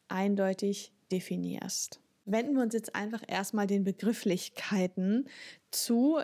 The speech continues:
die es rund um das Thema Podcast-Nische gibt.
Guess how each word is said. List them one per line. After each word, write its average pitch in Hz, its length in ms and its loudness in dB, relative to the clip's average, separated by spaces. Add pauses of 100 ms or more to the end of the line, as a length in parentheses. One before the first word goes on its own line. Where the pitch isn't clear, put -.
die 202 300 4
es 208 180 0
rund 226 360 4
um 208 180 2
das 185 240 -2
Thema 202 680 2
Podcast-Nische 190 1300 0
gibt. - 480 -2